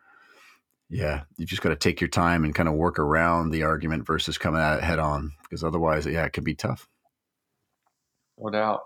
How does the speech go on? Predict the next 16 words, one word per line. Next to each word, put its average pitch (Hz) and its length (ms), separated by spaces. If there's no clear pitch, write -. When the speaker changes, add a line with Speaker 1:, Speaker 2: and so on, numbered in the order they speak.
Speaker 2:
Um, 101 440
I 135 80
had 120 120
a, - 100
one 127 160
more 123 200
question, 113 540
uh, 107 120
and 104 80
then 107 100
Micah 110 420
take 123 160
the 107 80
next 110 280
one, 104 120
but 107 260